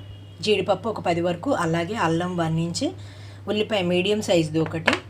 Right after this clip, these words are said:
టమాటో మీడియం సైజువి రెండు, కరివేపాకు, అలాగే కొ-, ఒక నిమ్మకాయ, పచ్చిమిరపకాయలు రెండు తీసుకున్నాను.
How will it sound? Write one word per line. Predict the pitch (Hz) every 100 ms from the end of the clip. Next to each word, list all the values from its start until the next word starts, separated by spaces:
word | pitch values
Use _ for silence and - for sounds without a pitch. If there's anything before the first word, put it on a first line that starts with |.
| - - - - 185
టమాటో | 180 180 185 175 -
మీడియం | 175 180 180
సైజువి | 170 175 160 160
రెండు, | 156 170 302 - - - - - - -
కరివేపాకు, | 165 170 170 175 165 285 381 - - - - - -
అలాగే | 165 160 156 285 - - - -
కొ-, | 208 165 180
ఒక | 208
నిమ్మకాయ, | 165 151 151 143 - - - - -
పచ్చిమిరపకాయలు | 196 202 185 170 170 180 277
రెండు | 240 160
తీసుకున్నాను. | 160 156 - 156 147